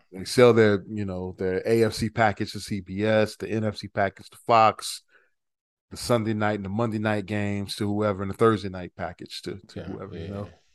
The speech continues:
Speaker 2: yeah. So
Speaker 1: So,
Speaker 2: I guess,
Speaker 1: and
Speaker 2: I
Speaker 1: you
Speaker 2: guess
Speaker 1: may
Speaker 2: it
Speaker 1: not, it may be a, uh, an issue where, and I know we don't wanna spend all our time on this, uh, that's a lot of games a week.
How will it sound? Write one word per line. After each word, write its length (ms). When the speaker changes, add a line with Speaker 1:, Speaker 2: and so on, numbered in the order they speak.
Speaker 2:
yeah. 200
So 220
Speaker 1:
So, 180
Speaker 2:
I 20
guess, 400
Speaker 1:
and 120
Speaker 2:
I 40
Speaker 1:
you 80
Speaker 2:
guess 100
Speaker 1:
may 140
Speaker 2:
it 20
Speaker 1:
not, 220
it 140
may 200
be 140
a, 40
uh, 280
an 140
issue 340
where, 500
and 140
I 40
know 120
we 120
don't 140
wanna 160
spend 280
all 140
our 100
time 220
on 100
this, 200
uh, 100
that's 140
a 60
lot 200
of 80
games 340
a 60
week. 380